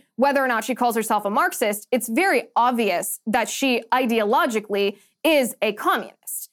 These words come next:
You and I can see that. You are not a proponent of the Green New Deal, which not only abolishes fossil fuel, but prohibits air travel and taxes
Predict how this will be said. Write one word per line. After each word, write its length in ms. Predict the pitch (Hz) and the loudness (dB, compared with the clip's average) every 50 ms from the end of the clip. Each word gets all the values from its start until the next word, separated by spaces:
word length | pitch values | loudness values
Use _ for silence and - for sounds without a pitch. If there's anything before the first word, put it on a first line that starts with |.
| _ _ - | _ _ -2
You 280 | 226 220 277 339 349 330 | 2 4 4 6 4 4
and 80 | 302 | 2
I 140 | 285 247 240 | 0 0 -2
can 160 | - 240 208 | -2 -4 -4
see 180 | 202 - 302 294 | -4 -2 -2 -2
that. 220 | 214 - - - - _ _ _ _ - | -2 -4 -8 -10 -16 _ _ _ _ 0
You 200 | 226 254 311 330 | 2 2 4 4
are 80 | 320 | 2
not 180 | 320 320 302 285 | 2 2 2 0
a 40 | 247 | 0
proponent 720 | - - 262 220 - - 294 285 285 269 226 214 220 214 - - | -2 -4 -6 -6 -2 -2 0 0 2 2 0 0 -2 -4 -2 0
of 300 | 226 226 220 220 208 - _ _ | 2 2 2 0 -2 -8 _ _
the 120 | - 196 220 | -4 -4 -4
Green 520 | 185 180 - 208 226 247 262 254 254 240 | -4 -4 -4 -2 0 2 2 4 4 4
New 200 | 233 240 247 240 | 4 2 2 0
Deal, 560 | 202 190 196 220 254 285 214 - - 202 - - _ _ - | -2 -4 0 2 2 2 2 0 -2 -4 -4 -6 _ _ -2
which 180 | 247 269 - | 0 0 2
not 160 | 285 302 285 285 | 2 2 2 2
only 200 | 285 285 277 233 | 2 0 0 0
abolishes 580 | - 208 233 226 226 240 - - 240 214 220 | 0 0 2 2 2 2 0 0 -2 -4 -2
fossil 340 | - - 214 202 208 196 190 | 0 0 0 0 0 -4 -6
fuel, 360 | 190 - 247 262 262 247 247 | -6 -4 0 2 2 2 2
but 280 | 214 208 196 - - - | 2 0 -2 -2 -4 -4
prohibits 600 | - 233 220 254 254 202 208 202 196 196 - _ _ _ _ _ - | -2 0 0 2 0 2 2 0 0 0 -6 _ _ _ _ _ -2
air 200 | - 285 311 330 | 0 2 2 2
travel 460 | 294 - - 294 262 254 254 240 233 202 | 0 0 0 0 0 0 0 0 -2 -2
and 140 | 190 196 | -4 -4
taxes 560 | 190 - - 262 247 247 - - 254 226 208 | -6 -4 -4 -2 -2 -4 -4 -2 -2 -2 -2